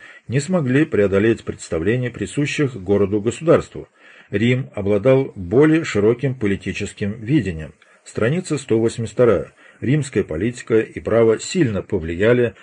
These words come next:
на историка Полибия, грека, который родился приблизительно в двухсотом году до нашей эры и был в плену у римлян. Как и стоик Панаетис – он принадлежал к кругу литераторов, которые собирались вокруг молодого Сципиона.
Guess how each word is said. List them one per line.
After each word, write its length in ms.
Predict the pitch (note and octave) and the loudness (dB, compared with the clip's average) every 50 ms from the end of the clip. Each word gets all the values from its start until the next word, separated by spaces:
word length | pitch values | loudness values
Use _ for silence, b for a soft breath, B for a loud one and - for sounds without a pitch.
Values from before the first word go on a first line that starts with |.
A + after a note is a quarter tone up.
| B B B | B B B
на 240 | B F#2+ A#2 D3+ G3 | B -2 0 0 0
историка 580 | C3 - - - B2+ B2 B2+ B2 - A#2+ A#2 B2 | -2 -2 0 2 4 4 4 2 4 4 4 2
Полибия, 580 | - - A#2 A#2 C3+ D#3+ C3 F#2 F2+ E2+ D2 | 2 0 0 0 0 0 -2 -2 -2 -4 -6
грека, 580 | C2 F2+ F#2+ A2+ C3+ D#3+ B2+ - - E2 D2 - _ b b b b | -4 -4 -2 2 4 4 2 2 -2 -8 -10 -12 _ b b b b
который 420 | - G#2+ A2+ - F3 E3 D#3+ D#3 - | -2 -2 0 2 4 4 4 4 2
родился 500 | F#2+ F#2+ G2+ G2 A2 D3+ D#3 - - C3 | 2 0 0 0 0 0 -2 -2 -2 -4
приблизительно 640 | C3+ B2+ A#2+ B2 C3+ E3 F3 D#3 - D3+ D3 C#3+ | -2 -2 -2 0 0 -2 -2 -2 -2 -2 -2 -2
в 120 | B2 G2 F2+ | -2 -4 -8
двухсотом 640 | G#2+ C3 C3+ - - - C3+ - - G#2 F#2+ F#2 | -8 -8 -8 -4 0 2 2 2 2 -2 -6 -4
году 320 | D#2+ E2 F2 A2+ C#3+ D#3+ - | -6 -4 -2 -2 -2 -2 -2
до 240 | F#2 F#2 B2 C#3 | -2 0 0 2
нашей 440 | B2+ A2 A2+ A#2 - - A#2+ - - - | 2 0 -2 -2 -2 -4 -4 -4 -2 2
эры 300 | D#3+ C#3+ G#2 F2 D#2 - - B B B B B B B | 2 4 4 2 0 -6 -10 B B B B B B B
и 200 | D#3+ F#3 G3+ E3+ | -2 -2 -2 -2
был 300 | G2+ F2 A#2+ C3+ C#3+ C3 | 0 2 4 4 4 2
в 120 | - - | -4 -10
плену 440 | - - F#2+ F#2 F2 G2+ A#2+ C3+ - - | -6 -2 -2 -2 0 0 -2 -2 -2 0
у 120 | A2+ A#2+ | 2 2
римлян. 460 | B2 C3+ A2+ F#2+ E2+ D#2+ D2 C2+ - _ B B B B B B B | 4 4 2 0 -2 -4 -8 -10 -14 _ B B B B B B B
Как 220 | B C#3 E3 D#3+ F#3+ | B 2 2 4 2
и 80 | F3 | 2
стоик 560 | - - - A2 G#2+ G#2+ A2+ A#2 A#2 - - _ _ _ - | 2 0 2 4 4 4 4 2 0 -6 -20 _ _ _ 0
Панаетис – 840 | B2 B2+ C3+ B2 G#2+ G2 F2+ F2 D#2+ - B2 B2 - - - b b b b b b b | 2 2 4 4 2 2 2 0 0 -2 -4 -4 -4 -8 -12 b b b b b b b
он 260 | A#2+ C3+ F#3 F#3 F#3 | 2 2 2 2 0
принадлежал 720 | - - B2+ C3+ B2+ A#2 G#2 G#2+ G#2 G2 F#2+ B2+ D#3 E3 D#3 | -2 2 2 2 2 2 2 2 2 4 4 4 4 4 2
к 60 | - | 0
кругу 500 | - - B2 C#3+ D3+ C3 C#3 C3+ C#3 B2+ | 0 2 2 4 4 4 4 4 4 4
литераторов, 680 | - A#2 G#2+ - G#2 G2+ A2+ B2+ B2+ C3+ B2 B2 A2+ - | 0 -4 -4 -2 2 2 4 4 4 4 2 2 2 0
которые 440 | - G#2 G2+ - E3 E3 D#3 D3+ C3+ | -2 0 2 2 4 4 4 4 2
собирались 540 | - G#2+ F#2 G2 G2+ A#2 B2 B2 - - | 0 -2 0 2 4 4 4 2 0 -2
вокруг 400 | F2+ E2+ D#2+ - B2 C#3+ D3+ D3 | -4 -4 -2 2 2 2 2 0
молодого 480 | - G#2 F#2+ F#2 F2 E2+ G2+ G#2 G#2 G#2 | -2 -2 0 0 2 4 4 4 4 4
Сципиона. 680 | G#2 - - - G#2 - C3+ C#3+ A#2+ G2 D#2+ C2+ C2 | 2 -2 -4 -6 -2 0 2 2 2 2 0 -4 -10